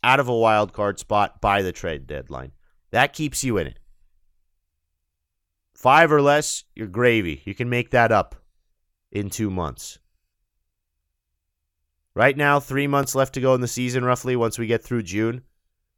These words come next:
You're looking at picking up roughly three games a month as it stands right now to get back into contention.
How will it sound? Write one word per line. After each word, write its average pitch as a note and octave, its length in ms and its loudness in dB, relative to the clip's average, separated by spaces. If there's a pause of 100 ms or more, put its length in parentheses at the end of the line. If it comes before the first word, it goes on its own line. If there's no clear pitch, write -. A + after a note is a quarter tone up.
(320)
You're A2 160 -2
looking B2 240 0
at A#2 180 0
picking A#2+ 240 -2
up A2 300 -2 (280)
roughly A2+ 340 -2
three B2 280 -4
games A#2 320 -2
a A2 60 -2
month G#2 400 -4
as G2 180 0
it F2+ 80 -14
stands G2 400 -6
right F#2 260 -2
now D#2 340 -8 (420)
to E2+ 100 -10
get F2 220 -4
back F#2 200 -2
into D#2+ 180 -8
contention. - 640 -14